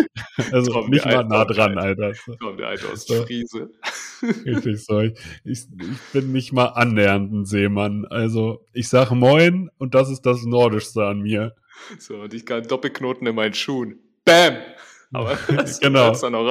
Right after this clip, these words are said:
Speaker 1: auf. So, jedes Schiff wär weg,
Speaker 2: Ja.
Speaker 1: aber gut. Oh ja.
Speaker 2: Ja, also das ist,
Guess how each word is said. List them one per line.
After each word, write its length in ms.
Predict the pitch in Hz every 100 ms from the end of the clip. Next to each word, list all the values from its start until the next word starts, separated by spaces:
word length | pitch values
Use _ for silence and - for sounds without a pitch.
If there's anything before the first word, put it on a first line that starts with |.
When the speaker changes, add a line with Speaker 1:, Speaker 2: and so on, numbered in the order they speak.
| -
Speaker 1:
auf. 280 | 131 131 - - - 311
So, 140 | - -
jedes 280 | 131 127
Schiff 260 | - 156 -
wär 160 | 123 151
weg, 180 | 151
Speaker 2:
Ja. 100 | 113 113
Speaker 1:
aber 200 | 117 120
gut. 240 | 113 107 _ - - - - _ _ _ _ _ - -
Oh 40 |
ja. 100 | 101
Speaker 2:
Ja, 180 | 98 98
also 240 | - 107
das 220 | 104 113 120
ist, 240 | 113